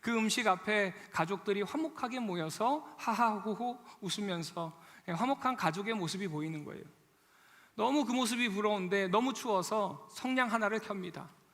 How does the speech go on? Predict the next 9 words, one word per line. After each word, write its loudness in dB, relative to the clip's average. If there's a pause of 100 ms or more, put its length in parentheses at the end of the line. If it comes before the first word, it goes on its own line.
(200)
하나를 2
켜니까 0
눈앞에 2 (240)
따뜻한 2
화로가 -2
하나 -2
이렇게 -6
보여지는 -2
거예요. -12